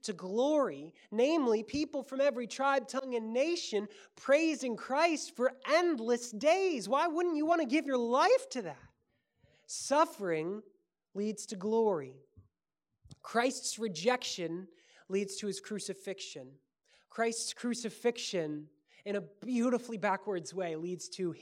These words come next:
his glory. And Christ's glorification leads to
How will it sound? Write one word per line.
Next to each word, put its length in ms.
his 220
glory. 800
And 120
Christ's 380
glorification 920
leads 300
to 360